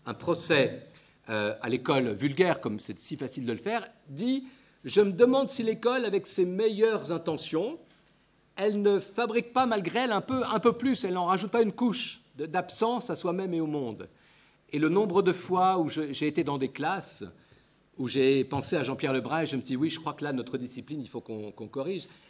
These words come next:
Ça tourne, quoi. Les élèves se mettent en pilotage automatique. Parfois, le professeur lui-même se, se, est plus ou moins obligé de se mettre en pilotage automatique et, et ça tourne.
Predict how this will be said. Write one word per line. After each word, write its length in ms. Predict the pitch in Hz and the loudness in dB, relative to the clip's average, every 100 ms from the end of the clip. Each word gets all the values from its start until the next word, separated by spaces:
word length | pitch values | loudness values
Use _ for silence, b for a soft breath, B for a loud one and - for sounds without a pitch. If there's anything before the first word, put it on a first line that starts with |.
| B | B
Ça 160 | - 185 | -8 -8
tourne, 340 | - 226 185 | -2 2 2
quoi. 240 | - 104 95 | 0 -6 -6
Les 200 | 110 117 | -6 -4
élèves 160 | 160 180 | 0 0
se 120 | - | 0
mettent 220 | 135 143 | 0 2
en 60 | 135 | -2
pilotage 460 | - 127 123 117 - | -2 -4 -2 -6 -6
automatique. 560 | 117 107 - 220 - | -8 -8 -8 -12 -10
Parfois, 240 | - - 131 | -12 -6 -6
le 100 | 123 | -4
professeur 480 | 135 123 123 156 | -6 -6 -4 -2
lui-même 300 | 131 151 233 | -2 -2 -4
se, 320 | 247 143 120 107 | -4 -4 -4 -6
se, 320 | - 110 107 - B B B | -8 -10 -10 -18 B B B
est 80 | - | -10
plus 160 | 156 | -4
ou 40 | 156 | 0
moins 100 | 160 | 0
obligé 180 | 139 | 0
de 40 | - | -2
se 80 | 139 | 0
mettre 220 | 135 131 - | 0 -2 -6
en 100 | 123 | -10
pilotage 460 | - 135 131 117 123 | -4 -2 -2 -4 -6
automatique 480 | 131 113 - 240 | -8 -8 -8 -6
et, 220 | - - - | -6 -4 -6
et 40 | |
ça 160 | - 165 | -4 -8
tourne. 440 | - 226 185 | -4 0 0